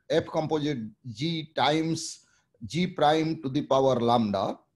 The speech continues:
to be a unitary operator. Okay. So to check that it's a unitary operator, first you have to check that it is an isometry. And if you want to check that it is an isometry, then you need to find,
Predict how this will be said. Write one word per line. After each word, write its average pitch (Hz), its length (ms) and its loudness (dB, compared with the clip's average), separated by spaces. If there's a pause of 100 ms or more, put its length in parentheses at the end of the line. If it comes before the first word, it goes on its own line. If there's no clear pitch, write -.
(480)
to 180 100 2
be 220 280 6
a 202 80 6
unitary 143 580 0
operator. 90 480 -8 (560)
Okay. 208 340 -4 (920)
So 131 400 -2 (880)
to 135 80 -2
check 226 360 0
that 202 180 6
it's 160 220 -2
a 143 80 4
unitary 131 500 2
operator, 135 520 0
first 143 260 2
you 131 100 0
have 120 180 2
to 117 80 -2
check 139 300 -2
that 123 180 2
it 107 140 -4
is 110 140 -2
an 113 100 0
isometry. 135 680 -4 (480)
And 123 220 0
if 120 160 -2
you 135 100 0
want 156 280 2
to 196 80 2
check 156 300 2
that 139 180 4
it 127 140 -2
is 120 140 0
an 117 100 2
isometry, 160 760 0
then 123 220 2
you 120 160 0
need 123 280 -2
to 120 140 -2 (400)
find, 196 420 0